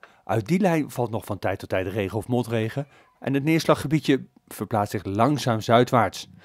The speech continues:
Daardoor kan het, eh, niet alleen in Noord-Holland, Overijssel en Flevoland, maar geleidelijk ook in Gelderland en Utrecht licht gaan regenen. In het uiterste noorden schijnt nu al de zon.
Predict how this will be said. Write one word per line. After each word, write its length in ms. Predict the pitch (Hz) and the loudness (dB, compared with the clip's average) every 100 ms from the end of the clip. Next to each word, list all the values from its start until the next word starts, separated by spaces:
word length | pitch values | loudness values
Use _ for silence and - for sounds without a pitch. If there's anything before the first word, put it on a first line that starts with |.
| - - - | -20 -20 -2
Daardoor 220 | 147 151 | 0 4
kan 180 | 156 151 | 4 4
het, 180 | 147 | 4
eh, 120 | 160 151 | 2 2
niet 200 | 165 160 | 0 2
alleen 200 | 143 139 | 2 2
in 100 | 139 | 4
Noord-Holland, 560 | 139 139 139 131 123 | 4 4 2 2 2
Overijssel 560 | 120 117 117 110 104 98 | 2 2 0 0 0 -2
en 80 | 107 | 4
Flevoland, 640 | 175 190 180 160 160 - | 6 6 6 2 2 -4
maar 140 | 135 127 | -10 -4
geleidelijk 380 | 131 110 101 | 0 0 2
ook 160 | 107 104 | 0 -2
in 100 | 107 | -6
Gelderland 440 | - 101 104 101 | -2 0 0 -4
en 140 | 113 113 | -4 -4
Utrecht 300 | 120 110 - | -4 -6 -8
licht 340 | 95 104 147 - | -8 -2 -2 -2
gaan 200 | 120 101 | -4 -4
regenen. 440 | 80 73 - 76 _ _ _ - - - _ _ _ | -6 -10 -16 -18 _ _ _ -20 -20 -20 _ _ _
In 100 | - | -6
het 60 | 151 | 2
uiterste 340 | 180 190 180 | 4 4 2
noorden 240 | 160 147 131 | 4 6 4
schijnt 240 | - 127 | 2 4
nu 80 | 131 | 4
al 140 | 123 | 4
de 120 | 113 113 | 4 4
zon. 260 | 147 233 | 4 2